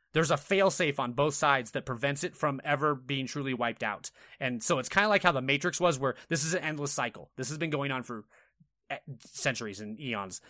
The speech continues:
Like, nobody knows how, I can't remember if anybody ever discovers how long it's been going on, but nobody knows. So, A two, uh, since A, uh, B two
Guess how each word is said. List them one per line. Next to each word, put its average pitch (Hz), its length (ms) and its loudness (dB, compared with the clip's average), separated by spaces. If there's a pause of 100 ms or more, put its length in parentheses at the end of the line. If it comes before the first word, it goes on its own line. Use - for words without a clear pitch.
(140)
Like, 107 240 -4 (140)
nobody 139 200 4
knows 127 180 2
how, 117 240 2
I 123 80 -8
can't 156 240 0
remember 139 220 2
if 123 100 -2
anybody 117 300 -4
ever 113 160 -6
discovers 107 360 -6
how 120 160 0
long 113 260 -2
it's 110 100 -10
been 120 120 -8
going 117 200 -4
on, 127 160 -4 (240)
but 165 180 8 (380)
nobody 160 240 6
knows. - 240 -4 (840)
So, 196 380 8 (460)
A 196 180 8
two, 226 380 4
uh, 147 280 0
since 180 280 -2
A, 175 260 0
uh, 147 240 2 (120)
B 185 180 0
two 139 360 0